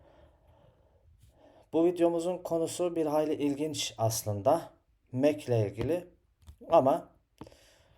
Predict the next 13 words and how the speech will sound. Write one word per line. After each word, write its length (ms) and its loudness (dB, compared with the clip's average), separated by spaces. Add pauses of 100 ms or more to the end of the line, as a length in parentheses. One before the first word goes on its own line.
(640)
bu 140 0
videomuzun 480 -2
konusu 400 -6
şöyle. 400 0 (580)
Siz 280 -12
Mac'i 320 -4
aldınız. 760 0 (2000)
Burada 520 0 (440)
Apple, 200 0
e, 300 -4
Mac'in 400 -2
kurulumunu 520 0
yaptınız 680 0